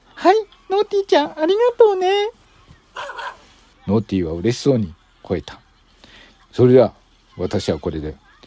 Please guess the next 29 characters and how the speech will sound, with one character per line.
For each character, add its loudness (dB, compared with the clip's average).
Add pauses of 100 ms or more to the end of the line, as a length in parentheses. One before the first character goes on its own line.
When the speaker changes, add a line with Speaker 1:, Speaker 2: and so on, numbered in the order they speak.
(160)
Speaker 1:
「ど 6
う 2
も 0
あ 2
り -4
が -2
と 0
う 0
ご 0
ざ -4
い -10
ま -4
し -12
た。」 -2 (1300)
Speaker 2:
こ -2
う 0
し -8
て -2 (220)
私 -6
は -8
そ -12
の -8
女 -10
性 -4
か -6
ら -4
離 -6
れ -6
た。 -20